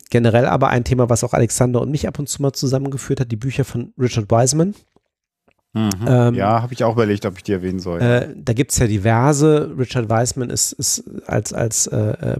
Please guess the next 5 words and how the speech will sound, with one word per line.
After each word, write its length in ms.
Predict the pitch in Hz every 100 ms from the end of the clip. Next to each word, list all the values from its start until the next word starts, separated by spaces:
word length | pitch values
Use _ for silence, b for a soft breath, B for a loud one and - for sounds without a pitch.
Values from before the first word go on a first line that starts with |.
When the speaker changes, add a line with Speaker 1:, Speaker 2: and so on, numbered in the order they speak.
| -
Speaker 1:
britischer 320 | - 123 131
Psychologe, 1120 | - 127 - 110 120 120 120 117 - 120 110 -
äh, 60 |
ist, 160 | 110 -
ist, 400 | - - -